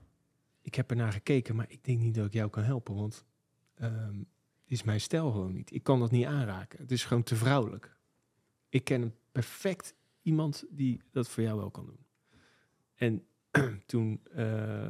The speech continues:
zei hij, "Nou, dat vind ik zo waanzinnig tof dat je dat, eh, voor me hebt gedaan." Toen belde die twee maanden later voor zijn vader. Nou, die had een gigantisch bedrijf.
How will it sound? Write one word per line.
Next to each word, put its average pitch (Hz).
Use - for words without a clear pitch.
zei -
hij, -
"Nou, -
dat 92
vind 117
ik -
zo 143
waanzinnig 120
tof 113
dat 110
je 117
dat, 113
eh, 104
voor 107
me 104
hebt 87
gedaan." 110
Toen 143
belde 147
die 139
twee 156
maanden 151
later 170
voor 131
zijn 120
vader. 143
Nou, 101
die 104
had 107
een 143
gigantisch 127
bedrijf. 117